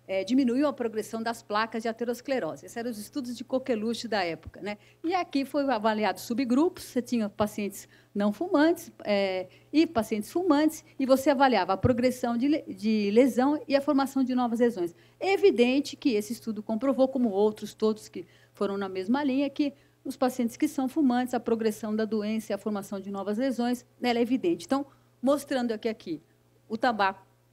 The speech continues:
ele atua tanto na fase aguda do infarto como um grande, é, é, desencadeador do evento agudo, como também ele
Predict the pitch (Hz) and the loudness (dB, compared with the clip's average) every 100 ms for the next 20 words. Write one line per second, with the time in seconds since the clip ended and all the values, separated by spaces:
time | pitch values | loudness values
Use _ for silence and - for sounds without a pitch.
0 | - 214 220 _ 185 - 233 208 262 269 | -6 -6 -6 _ -10 -6 -4 -4 -6 -2
1 | 285 262 240 214 202 214 202 190 180 214 | -2 0 0 0 -4 -2 -4 -4 -6 -4
2 | 214 - 226 214 196 _ - 214 202 220 | -4 -2 -2 -2 -6 _ -8 -4 -2 0
3 | 269 214 196 165 _ _ _ 185 180 170 | 0 -2 -4 -8 _ _ _ 0 2 0
4 | 160 - 185 170 165 165 214 233 220 202 | -4 -8 -4 -4 -4 -2 0 0 -2 -4
5 | 185 220 214 208 185 214 202 190 165 180 | -4 0 0 2 -4 -4 -6 -8 -6 -4
6 | 156 233 285 339 - - _ 285 311 302 | 0 2 2 0 -4 -18 _ 2 4 2
7 | 330 233 233 262 269 262 277 | 2 2 0 -2 -4 -2 -2